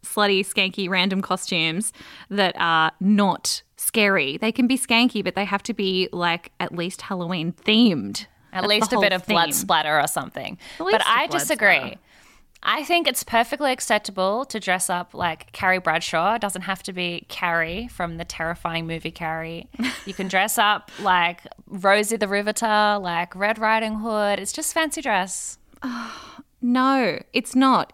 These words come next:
Speaker 1: because it's not called fancy dress. It's called Halloween. It's supposed to be scary.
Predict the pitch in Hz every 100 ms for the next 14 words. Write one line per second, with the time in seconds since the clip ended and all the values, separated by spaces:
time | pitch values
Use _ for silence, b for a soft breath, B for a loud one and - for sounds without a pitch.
0 | - 247 269 285 262 - 269 285 - -
1 | 247 285 - 233 202 196 190 220 180 -
2 | 277 - - 294 247 240 - 202 196 190
3 | 208 220 165 - 180 _ _ _ _ _
4 | _ _ - _ 269 - - 214 185 -
5 | 196 220 226 - - 247 196 170 147 -
6 | -